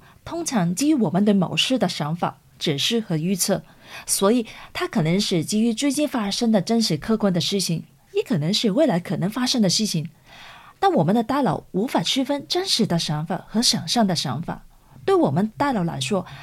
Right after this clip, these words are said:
它只是一个想法，对不对？所以无论是哪种的方式，我们都会有这种的情绪反应。然后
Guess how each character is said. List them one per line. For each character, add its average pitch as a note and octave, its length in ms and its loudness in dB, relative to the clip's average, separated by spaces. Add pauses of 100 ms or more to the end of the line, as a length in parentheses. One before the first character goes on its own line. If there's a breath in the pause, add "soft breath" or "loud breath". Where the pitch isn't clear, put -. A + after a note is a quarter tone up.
(140 loud breath)
它 G#4 140 -2
只 G#3+ 240 -2
是 C4 200 0
一 A#3+ 140 -4
个 A3 80 0
想 D#3 280 -4
法， E3+ 220 -6 (180)
对 F3+ 100 -4
不 D#3+ 80 0
对？ D3+ 200 -6 (520 loud breath)
所 - 240 0
以 A#3 160 0 (160 loud breath)
无 E3+ 140 2
论 A3 120 4
是 A#3+ 160 2
哪 A#3+ 200 0
种 G#3+ 160 -2
的 E3+ 80 0
方 F3+ 200 -2
式， F3 280 -4 (220)
我 E3+ 100 -2
们 E3 120 -2
都 E4 120 -2
会 F4+ 160 -4
有 G#3+ 100 -2
这 D#4+ 180 -2
种 D4 140 0
的 F#3+ 80 2
情 E3 220 -6
绪 G3 160 0
反 F3 240 -6
应。 E3 160 -6 (420 loud breath)
然 E3+ 220 2
后 G3+ 180 0